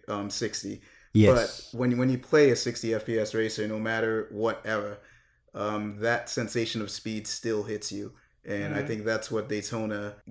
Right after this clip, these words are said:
Speaker 1: gets, and, or something like Outrun also has.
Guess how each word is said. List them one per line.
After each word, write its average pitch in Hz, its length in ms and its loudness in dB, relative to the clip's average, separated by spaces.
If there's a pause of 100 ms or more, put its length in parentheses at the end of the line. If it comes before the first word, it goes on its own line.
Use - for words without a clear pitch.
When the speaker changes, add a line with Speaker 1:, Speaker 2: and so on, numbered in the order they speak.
Speaker 1:
gets, 117 500 -2
and, 107 500 -4
or 107 280 -2
something 110 360 -4
like 101 180 -4
Outrun 104 500 -2 (180)
also 107 380 -2
has. 104 420 -8